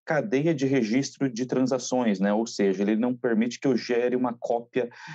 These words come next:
é, Ctrl-C, Ctrl-V tradicional desse ativo numa outra máquina. Ou seja, eu começo então a criar um, um, uma cadeia de blocos, né, entre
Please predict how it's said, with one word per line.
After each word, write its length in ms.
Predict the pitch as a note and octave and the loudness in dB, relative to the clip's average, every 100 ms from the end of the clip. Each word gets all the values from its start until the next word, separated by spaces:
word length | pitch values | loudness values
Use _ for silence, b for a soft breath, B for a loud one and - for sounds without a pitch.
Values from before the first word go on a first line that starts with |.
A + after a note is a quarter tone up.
| C#3+ - | -12 -2
é, 440 | G2 F#2+ F#2 F2+ | 0 2 2 0
Ctrl-C, 560 | - A2+ A2 G#2+ - A#2 | 0 0 0 -2 -2 -2
Ctrl-V 400 | A2+ G#2+ G#2 G#2+ | 0 0 0 0
tradicional 480 | G#2+ G2 G#2+ G2+ G2+ | -2 -2 0 0 0
desse 240 | G2+ B2 | 0 -2
ativo 560 | A#2 - G#2+ A2+ B2 B2+ B B B - | -6 -4 0 0 -2 -6 B B B -2
numa 360 | C3+ C#3 B2+ A#2 | 0 2 2 2
outra 280 | A2+ C3 | 0 0
máquina. 520 | A#2 G#2 F#2 - F#2+ F#3 B B - | -2 -2 -4 -4 -4 -6 B B -6
Ou 140 | D#3+ | -4
seja, 340 | D3+ A2 G2 G2 | -2 0 0 0
eu 80 | G#2 | -2
começo 460 | A#2 A2+ A#2 - | 0 0 -2 -4
então 180 | C#3 C#3 | -2 -2
a 60 | C#3+ | -2
criar 440 | D#3+ B2+ B2+ D3 B B _ - | 0 0 0 -4 B B _ -4
um, 180 | B2+ - | -4 -2
um, 220 | B2 A2 | -4 -2
uma 180 | A#2 A#2 A#2 | 0 -2 -4
cadeia 460 | - A#2 A#2 D3+ E3+ | -4 -2 0 0 0
de 80 | A2+ | 0
blocos, 640 | A2 G2 - - D#3 - _ - | 0 0 -4 -10 -16 -16 _ -4
né, 180 | G#2 A3+ B B - | -4 -4 B B 0
entre 540 | G#2+ A2 A2+ G2+ | 0 2 2 0